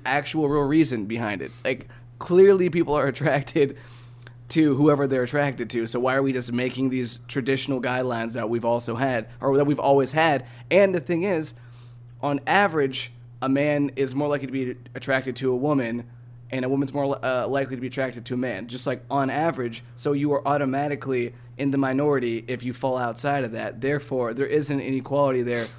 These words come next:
just right away. So instead of, like, being there to recognize, like, "Oh, you know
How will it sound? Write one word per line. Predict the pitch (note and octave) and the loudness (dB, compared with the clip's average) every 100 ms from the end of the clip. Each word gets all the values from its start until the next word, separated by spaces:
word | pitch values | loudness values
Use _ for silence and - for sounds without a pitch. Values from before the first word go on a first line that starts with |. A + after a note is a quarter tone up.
| - - | -18 -8
just | C3 B2+ - | -2 -2 -2
right | B2+ B2+ | -2 -2
away. | A#2+ C#3+ A#2 G#2 - | 0 0 0 -4 -10
So | - D#3 | -4 -2
instead | C#3+ F3 E3 | 0 0 0
of, | D3 | 0
like, | D3 C3+ A#2 - - - | -2 -2 -4 -12 -20 -8
being | C#3+ D3 C#3 | 0 2 2
there | C3+ C3 | 2 0
to | B2 - B2+ A#2 A2+ - - - - - - | -2 -2 0 0 -2 -12 -20 -20 -20 -20 -2
recognize, | D3+ F3 D3+ C3+ B2+ | 0 0 0 0 -2
like, | B2+ - | -4 0
"Oh, | F3+ B2+ | 2 2
you | A#2+ | 2
know | C#3+ C#3+ D#3+ | 0 0 -2